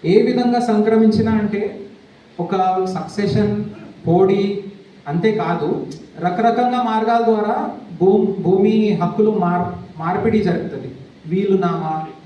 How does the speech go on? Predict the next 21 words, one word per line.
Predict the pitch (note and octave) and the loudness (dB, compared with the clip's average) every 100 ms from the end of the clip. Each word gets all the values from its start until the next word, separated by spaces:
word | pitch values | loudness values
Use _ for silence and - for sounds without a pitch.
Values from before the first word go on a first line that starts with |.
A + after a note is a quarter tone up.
| - - - | -20 -20 -8
లేదంటే | D3 F3+ F#3 F#3 F#3+ F#3+ E3+ - | 0 2 2 0 0 2 -2 -2
బ్యాంక్లో | D#3 F#3 G3+ G#3 | -2 0 2 2
పెట్టి | F#3+ G#3 G3 | 2 0 0
బ్యాంక్ | F3 E3 F3+ | 0 0 -2
నుంచి | F#3+ F#3 | -2 -2
వాపస్ | E3 E3 F#3+ F#3 | -4 -2 -2 0
తీసుకోవడం. | F3 - E3 D#3 D3+ D#3 - - - - | 0 0 -2 -4 -6 -8 -14 -18 -18 -2
కానీ | E3+ G3 G3 G3 F3+ - E3 | 2 2 2 2 2 0 -2
గతంలో | G#3 A3 A3+ | 0 4 4
చట్టంలో | G#3+ G#3+ G#3+ B3 | 4 2 2 0
మూడే | B3+ G3+ A3+ A#3+ A#3+ G3+ - - E3 | 0 4 4 4 2 0 -4 -8 -6
మార్గాలు | E3 F3 F#3 G#3 | -4 -2 2 2
ఉండేది, | C#3+ C3 B2+ - - - - - - | 2 -2 -2 -6 -12 -16 -20 -20 -10
ఒకటి | D3+ F#3+ F#3+ G3 F#3+ E3+ - - - - - - - - - - - - - - - | -4 -2 0 2 2 2 -2 -8 -16 -20 -20 -20 -20 -20 -20 -20 -20 -20 -20 -20 -2
కొనుగోలు, | F3 F#3+ G#3 G#3 G#3+ - - - - - - - - - | 2 6 8 10 8 6 0 -6 -12 -20 -20 -20 -20 -16
లేదంటే | C3+ D#3+ F3+ F#3+ F#3 G3 | -6 -2 0 0 -2 -2
సక్సెషన్, | E3 D#3+ F#3+ G3 G#3+ - - - | -2 -2 0 0 0 -4 -8 -10
లేదంటే | C#3+ E3 F3 E3+ - | -4 0 0 -2 -2
కోర్టు | F3+ F#3+ F#3+ F#3 | 4 6 6 2
తీర్పు. | D#3+ - B2+ C3 - - - - - - - | 0 0 -2 -6 -10 -18 -20 -20 -20 -20 -6
దానివల్ల | - F#3+ G#3 F#3+ - - - | -2 0 2 2 0 -2 -4